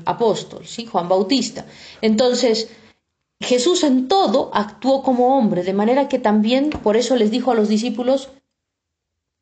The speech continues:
"Todo lo que yo he hecho, ustedes también harán, y aún harán cosas mayores porque yo voy al Padre". ¿Se dan cuenta? Entonces,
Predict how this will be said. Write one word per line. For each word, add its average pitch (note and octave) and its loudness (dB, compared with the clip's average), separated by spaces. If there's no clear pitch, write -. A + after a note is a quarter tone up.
"Todo D#4 2
lo B3 2
que A#3+ 0
yo B3 2
he C4 2
hecho, C4+ -2
ustedes C4 0
también B3 2
harán, B3 0
y G3+ -4
aún B3+ 2
harán A#3+ 0
cosas C#4 -2
mayores B3 2
porque G#3+ -4
yo G#3 0
voy G3+ 0
al F3 -4
Padre". - -8
¿Se G#3 -2
dan A#3 0
cuenta? F#3 0
Entonces, A3 -2